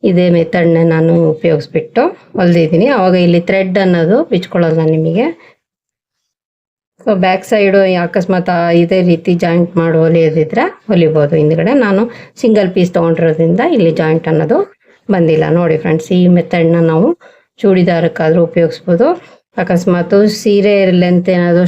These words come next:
ಶಾರ್ಟೇಜ್ ಇದೆ ಅಂತ ಹೇಳಿ ಕೆಲವ್ರು ದಪ್ಪ ಇರೋರು ಎಕ್ಸ್ಟ್ರಾ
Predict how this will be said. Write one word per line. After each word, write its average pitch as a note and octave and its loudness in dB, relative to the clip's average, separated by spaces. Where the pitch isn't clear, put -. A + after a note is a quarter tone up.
ಶಾರ್ಟೇಜ್ F3 -2
ಇದೆ F3 2
ಅಂತ D#3+ -4
ಹೇಳಿ F#3 2
ಕೆಲವ್ರು F3+ 2
ದಪ್ಪ F3+ -4
ಇರೋರು E3+ 0
ಎಕ್ಸ್ಟ್ರಾ F#3 -4